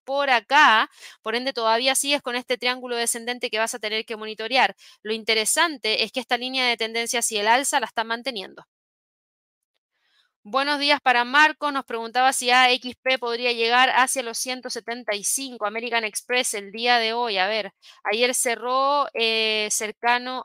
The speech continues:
a los ciento setenta y nueve setenta y nueve, de hecho cerró en ciento setenta y nueve setenta y nueve y hoy día va al alza cero coma cuarenta y cuatro por ciento, cotiza en ciento ochenta con cincuenta y ocho, por ende por el momento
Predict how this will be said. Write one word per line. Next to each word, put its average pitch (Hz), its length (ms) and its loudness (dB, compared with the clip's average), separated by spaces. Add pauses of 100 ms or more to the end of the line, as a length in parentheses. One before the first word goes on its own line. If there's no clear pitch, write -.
a 247 440 2 (520)
los 214 200 -4
ciento 247 240 -4
setenta 220 360 -6
y 220 60 -6
nueve 233 200 -6
setenta 208 340 -6
y 208 40 -4
nueve, 254 180 -4
de 214 80 -2
hecho 208 120 -10
cerró 202 300 -4
en 262 100 -4
ciento 208 220 -10
setenta 202 280 -6
y 202 40 -4
nueve 214 180 -6
setenta 202 300 -6
y 202 60 -4
nueve 240 180 -4
y 226 80 -4
hoy 226 100 -4
día 262 220 6
va 247 140 6
al 254 80 8
alza 262 340 4
cero 247 180 -4
coma 254 180 -6
cuarenta 233 300 -4
y 226 40 -6
cuatro 240 260 -6
por 226 100 -6
ciento, 247 320 -8
cotiza 214 320 -8
en 220 80 -8
ciento 240 280 -6
ochenta 262 420 -4
con 247 160 -6
cincuenta 240 500 -2
y 247 80 -2
ocho, 240 240 -2
por 202 140 -2
ende 226 180 0
por 214 120 -2
el 202 100 -2
momento 233 640 -2